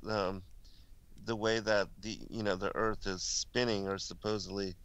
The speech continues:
the way that they have it spinning, um, is that it's rotating eastward. Well, that actually, if you watch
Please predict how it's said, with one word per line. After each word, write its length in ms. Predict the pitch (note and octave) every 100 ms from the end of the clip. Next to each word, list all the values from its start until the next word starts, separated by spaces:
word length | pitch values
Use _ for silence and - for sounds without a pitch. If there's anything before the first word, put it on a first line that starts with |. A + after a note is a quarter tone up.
| - - - - -
the 60 |
way 200 | G2 G#2+
that 240 | G2+ G2 F2
they 140 | F#2+
have 320 | G2 G#2+ A2+
it 160 | G2 -
spinning, 600 | - - G2+ G2 F#2+ G2 - - - - -
um, 320 | - F#2 F#2 F2+
is 200 | G#2+ F#2+
that 220 | G#2+ G2+
it's 260 | F#2+ F#2 - G#2
rotating 720 | G2 G#2+ G#2+ - G#2+ G2+ F#2+ F#2 - - - - - -
eastward. 500 | - C3 C3 G2 F2 - - - - - - - -
Well, 420 | - A2+ A2 G2+ - - G#2+ G2
that 320 | A2+ B2+ A#2+ -
actually, 520 | A2+ G#2+ - A2 G#2+ G2+
if 160 | -
you 140 | A2 G#2+
watch 640 | G2 A2 A#2+ A#2 - -